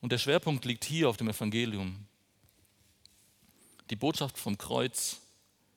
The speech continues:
zur Rettung von Sündern. Diese Botschaft bezieht sich auf den einmaligen Akt der Rettung und hat dieselbe Wichtigkeit auch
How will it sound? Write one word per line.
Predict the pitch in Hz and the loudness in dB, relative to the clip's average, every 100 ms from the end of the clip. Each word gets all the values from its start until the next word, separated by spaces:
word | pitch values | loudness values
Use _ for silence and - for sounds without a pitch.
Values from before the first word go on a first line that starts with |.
| _ _ | _ _
zur | - 107 107 | -8 -2 2
Rettung | 123 123 113 107 101 _ _ _ _ | 2 2 -2 -4 -8 _ _ _ _
von | - 117 | -6 -2
Sündern. | 110 120 110 101 98 - _ _ _ _ _ - - _ _ - | 0 0 0 -2 -6 -12 _ _ _ _ _ -20 -20 _ _ -6
Diese | 143 135 | -2 2
Botschaft | 175 156 - | 2 2 -2
bezieht | 120 160 156 | 0 2 2
sich | 135 | 2
auf | 117 | 2
den | 110 120 120 123 | 4 2 2 4
einmaligen | 151 165 139 156 135 127 | 4 6 4 2 2 0
Akt | 139 - - - | 0 -2 -4 -4
der | 113 113 | -2 -2
Rettung | 151 175 175 175 190 _ _ _ _ _ _ _ _ _ _ _ _ | -2 -2 -4 -4 -8 _ _ _ _ _ _ _ _ _ _ _ _
und | 117 131 | 0 0
hat | - | 2
dieselbe | 143 131 180 170 139 | 6 10 10 10 6
Wichtigkeit | 185 143 - 117 123 - - - - | 4 4 2 4 2 0 -6 -10 -4
auch | - 147 - | 0 0 -4